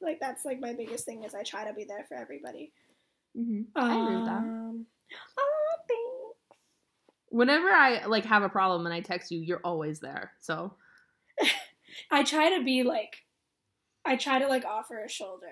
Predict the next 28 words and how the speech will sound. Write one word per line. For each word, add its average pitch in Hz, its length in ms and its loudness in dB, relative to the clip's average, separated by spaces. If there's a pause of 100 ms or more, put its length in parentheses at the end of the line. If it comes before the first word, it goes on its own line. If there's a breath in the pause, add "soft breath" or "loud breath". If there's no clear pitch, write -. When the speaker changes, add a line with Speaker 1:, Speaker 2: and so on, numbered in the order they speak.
(120)
Speaker 1:
like, 208 260 -10 (440)
to 269 120 0
everybody, 233 840 -4 (720)
um, 233 340 0
even 285 200 4
if 311 160 6
I'm 269 160 2
busy, 233 280 4
because, 233 380 0 (220)
like, 269 300 -4 (680)
I 262 120 2
don't 262 140 6
want 294 140 4
anyone 240 280 2
else 233 160 -2
to 240 100 -8
feel 262 180 0
alone, 254 400 -2 (160)
and 247 100 -2
I 233 100 2
don't 220 120 -4
want 285 100 -2
anyone 240 240 2
else 233 140 -4
to 254 80 -8
feel - 200 -6
like 247 200 -8
they 233 460 -8